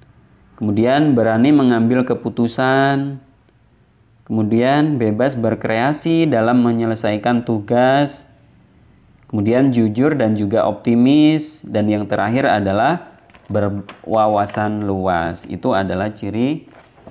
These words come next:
daripada, eh, sikap mandiri. Kemudian contoh sikap mandiri di dalam, eh, lingkungan keluarga antara lain mengerjakan tugas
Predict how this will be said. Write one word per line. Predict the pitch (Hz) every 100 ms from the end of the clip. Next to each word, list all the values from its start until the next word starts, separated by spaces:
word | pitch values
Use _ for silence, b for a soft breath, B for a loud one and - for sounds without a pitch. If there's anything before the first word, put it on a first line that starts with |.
| -
daripada, | 95 95 101 101 98 98 120 139 170 - - _ _ _ _ _ _
eh, | 110 98 98 95 95 92 95 95 98
sikap | - 101 110 -
mandiri. | 101 98 92 92 87 92 b b b b b b -
Kemudian | 113 120 156 190 196
contoh | 170 151 190
sikap | 180 156 151 139
mandiri | 127 113 104 101 110
di | 135 110
dalam, | 98 104 123 131 127
eh, | 120 107 107 104
lingkungan | 101 117 156 170 156
keluarga | 131 120 107 95 90 92 85 87 101 104
antara | 107 104 101
lain | 101 98 117 165 165 B B B _
mengerjakan | 123 143 170 139 117 117 110 117 120 120
tugas | 120 107 101 123 131 131 131 - -